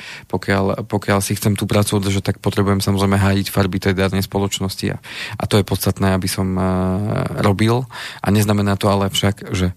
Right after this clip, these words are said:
tým pádom, kto tam príde, že to pre neho najvhodnejšie riešenie. Ale ten pracovník, ktorý tam pracuje, je zodpovedný a, a platený za to,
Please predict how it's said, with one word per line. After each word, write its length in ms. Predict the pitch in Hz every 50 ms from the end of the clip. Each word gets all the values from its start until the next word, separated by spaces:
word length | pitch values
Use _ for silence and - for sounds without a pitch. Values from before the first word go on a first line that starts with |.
| - - -
tým 160 | _ - 120 117
pádom, 220 | 110 107 101 104 101
kto 180 | 101 98 110
tam 160 | 110 104 101 90
príde, 260 | - 104 104 98 101
že 180 | 98 98 104
to 140 | 92 - 101
pre 160 | 95 - 98
neho 140 | 98 95 95 95
najvhodnejšie 560 | 95 92 90 92 92 85 87 90 92 - -
riešenie. 460 | - - - - - - - 95 90 - - _ _ -
Ale 160 | - - 101
ten 140 | 95 - 101
pracovník, 420 | 98 92 101 101 - 107 101 101 92
ktorý 220 | - - 98 98
tam 120 | - 98 98
pracuje, 500 | 90 101 95 - - 98 98 95 90 87
je 20 | - - - - - - -
zodpovedný 640 | 110 120 117 120 120 110 113 101 104 107 107 98
a, 240 | - - 95 95 - _ _ - - - - - - - _ _
a 320 | - - 98 95 95 95 95 - - _ _ _ _ _
platený 460 | - 135 165 165 - 175 147 127 110
za 160 | 101 107 110
to, 240 | 113 - 156 156